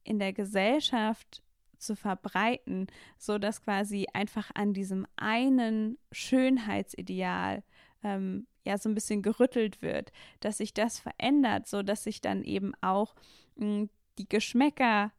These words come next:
mehr verändern. Weil Menschen finden einfach das schön, was sie halt immer um sich herum sehen. Und das ist was ganz Normales und es ist auch ganz normal,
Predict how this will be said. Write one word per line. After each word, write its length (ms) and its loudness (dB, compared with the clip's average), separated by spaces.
mehr 440 4
verändern. 800 -8
Weil 160 4
Menschen 480 4
finden 500 0
einfach 560 -2
das 300 -2
schön, 480 -2
was 180 0
sie 160 2
halt 180 0
immer 280 0
um 120 0
sich 240 -4
herum 360 0
sehen. 520 0
Und 460 2
das 160 -2
ist 180 -4
was 220 -4
ganz 320 -4
Normales 720 2
und 180 -2
es 100 -8
ist 200 -8
auch 180 -2
ganz 300 -2
normal, 560 0